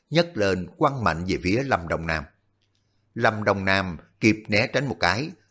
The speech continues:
tránh được thân người của gã gầy kia. Gã gầy nọ vì thế mà bị ném thẳng qua tường. Hắn chỉ kịp la lên một tiếng, xương gãy thành mấy khúc.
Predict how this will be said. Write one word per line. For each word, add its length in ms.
tránh 240
được 280
thân 240
người 180
của 120
gã 140
gầy 340
kia. 140
Gã 260
gầy 280
nọ 380
vì 160
thế 360
mà 300
bị 160
ném 160
thẳng 280
qua 200
tường. 260
Hắn 400
chỉ 200
kịp 220
la 200
lên 160
một 160
tiếng, 300
xương 300
gãy 240
thành 280
mấy 120
khúc. 280